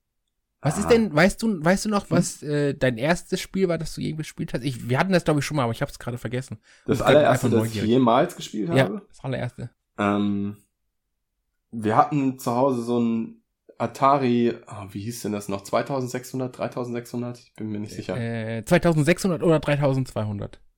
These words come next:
Speaker 2: Dann glaube ich zweitausendsechshundert. Und da hatten wir, das sind, werden auch die ersten Spiele sein, die ich gespielt habe. Äh, wir hatten da sowas wie Dick Duck und Pitfall Harry und River Raid hatten wir da drauf.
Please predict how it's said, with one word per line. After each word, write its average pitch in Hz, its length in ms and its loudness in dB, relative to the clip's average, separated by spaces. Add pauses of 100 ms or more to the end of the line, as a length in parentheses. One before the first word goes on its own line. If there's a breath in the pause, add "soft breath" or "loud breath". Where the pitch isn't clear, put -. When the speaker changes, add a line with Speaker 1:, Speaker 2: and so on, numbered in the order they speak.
(380)
Speaker 2:
Dann 104 320 -2
glaube 113 320 4
ich - 220 -12
zweitausendsechshundert. 104 1300 -4 (100)
Und 101 380 0 (540)
da 110 200 6
hatten 117 200 0
wir, 104 120 2
das 101 160 -4
sind, 110 300 -2
werden 110 200 4
auch 104 100 0
die 110 100 -4
ersten - 260 -4
Spiele 104 300 -4
sein, 101 200 -2
die 98 80 -2
ich 98 100 -10
gespielt - 360 -6
habe. 95 380 -4 (400 soft breath)
Äh, 92 160 -2
wir 95 100 4
hatten 101 160 0
da 90 100 -2
sowas 90 320 -4
wie 92 200 -2
Dick 101 260 -4
Duck 95 400 2
und 90 180 -8
Pitfall 92 420 -4
Harry 98 440 0
und 92 140 -2
River 98 280 0
Raid 90 320 -2
hatten - 200 -8
wir 87 100 -2
da 87 120 0
drauf. - 460 -12